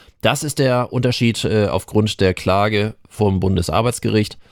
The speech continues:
Und, äh, das ist eigentlich nur noch mal, äh, kurz geklärt worden. Das heißt, Entschuldigung, äh, sogar vom E U G H, äh, weil, weil es ursprünglich neunzehn,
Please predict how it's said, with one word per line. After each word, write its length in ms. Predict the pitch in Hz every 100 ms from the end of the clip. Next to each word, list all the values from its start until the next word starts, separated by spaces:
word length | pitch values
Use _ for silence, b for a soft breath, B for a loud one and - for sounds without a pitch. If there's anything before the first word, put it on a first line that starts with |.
| b b b b b b
Und, 300 | 107 113 -
äh, 240 | 107 110
das 200 | 104 110
ist 100 | 110
eigentlich 220 | 104 113 110
nur 100 | 113
noch 80 |
mal, 400 | 113 104 101 107 -
äh, 140 | 101
kurz 260 | - - -
geklärt 520 | 95 - 107 107 -
worden. 320 | 107 107 107
Das 240 | 110 110 127
heißt, 80 |
Entschuldigung, 340 | 110 131 98 85
äh, 220 | 104 104
sogar 320 | 101 110 104
vom 140 | 107 101
E 20 |
U 60 | 101
G 180 | 95
H, 360 | 85 107 139 147
äh, 280 | 110 110 101
weil, 380 | 107 101 101 107
weil 80 |
es 100 | 101
ursprünglich 560 | 101 110 - 107 101 -
neunzehn, 420 | 110 107 104 98